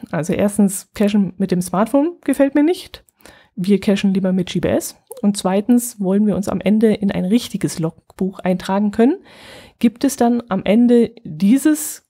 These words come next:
Caches, den ich dort aufgesucht habe, noch eine reelle Dose,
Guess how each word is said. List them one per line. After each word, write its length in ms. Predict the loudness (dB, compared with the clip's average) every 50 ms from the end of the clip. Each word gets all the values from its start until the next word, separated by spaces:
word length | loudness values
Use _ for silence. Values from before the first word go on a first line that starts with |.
| _ _
Caches, 380 | 0 0 2 2 0 -4 -6 -2
den 160 | 0 0 2
ich 100 | 2 0
dort 200 | 0 -2 0 -2
aufgesucht 520 | -4 -4 -2 -4 -4 -2 -4 -4 -4 -4
habe, 240 | -4 -2 0 0 0
noch 200 | 0 0 -2 -2
eine 340 | -2 0 0 2 0 0 0
reelle 400 | -2 0 0 2 2 4 2 2
Dose, 500 | 0 -2 -4 -4 -2 0 2 2 2 0